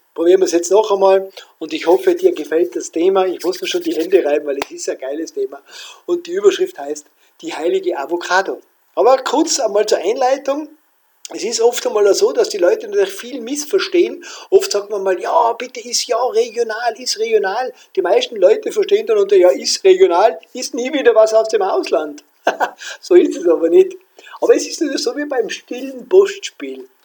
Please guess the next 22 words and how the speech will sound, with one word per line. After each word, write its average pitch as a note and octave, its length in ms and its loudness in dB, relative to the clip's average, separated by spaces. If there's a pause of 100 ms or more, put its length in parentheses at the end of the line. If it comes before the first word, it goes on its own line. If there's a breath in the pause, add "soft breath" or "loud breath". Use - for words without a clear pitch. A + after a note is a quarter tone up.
(140)
Als D#3 180 -6
Beispiel, C#4 680 0 (240 loud breath)
ich F#3+ 100 -4
sag A3 300 2
zu - 100 -6
dir, E4+ 420 -2 (880 loud breath)
„Übertriebener B3+ 680 2
Kaffeekonsum G#3+ 1040 -2 (800)
kann F3+ 360 -2
dir F3 220 4
schaden D#3 480 -4 (1120)
oder C#3+ 160 -8
ist D3 180 -10
nicht D3 220 -16
so C#3+ 140 -10
gut.“ F3+ 360 -2 (520 soft breath)
Was A#3+ 180 0
kommt C4+ 240 -4
beim A3 160 4
stille A3+ 280 -4
Postspiel G#3+ 540 0
heraus? G#3+ 460 2